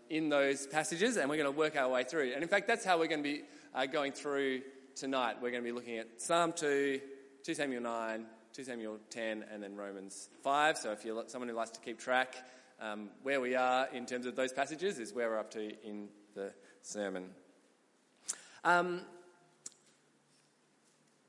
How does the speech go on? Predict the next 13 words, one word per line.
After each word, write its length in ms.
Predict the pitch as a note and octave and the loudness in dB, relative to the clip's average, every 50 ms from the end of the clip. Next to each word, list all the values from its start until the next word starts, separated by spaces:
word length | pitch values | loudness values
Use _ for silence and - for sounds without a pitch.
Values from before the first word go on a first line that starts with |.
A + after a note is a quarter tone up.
| _ _ _ _ _ _ - | _ _ _ _ _ _ 0
I'm 60 | G3 | 2
not 100 | C4+ D4 | 2 2
sure 160 | - G3+ F3+ | 4 4 4
what 200 | E3 F#3+ G3+ F#3+ | 4 4 2 2
you 200 | F3 F3 F3 E3+ | 0 -2 -2 -2
came 220 | E3 E3+ D#3 D3+ | 0 0 0 2
up 140 | D#3+ F#3 G#3+ | 2 2 2
with 180 | C#4 E4 D#4 A#3+ | 0 -2 0 2
and, 220 | G3 E3 D#3+ D#3 | 2 0 0 0
and 180 | - D#3+ D#3 E3 | -2 -2 0 2
what 160 | F3 E3 - | 0 0 0
kind 240 | - D3+ C#3+ C3 B2+ | 0 0 0 0 -2
of, 100 | - | -4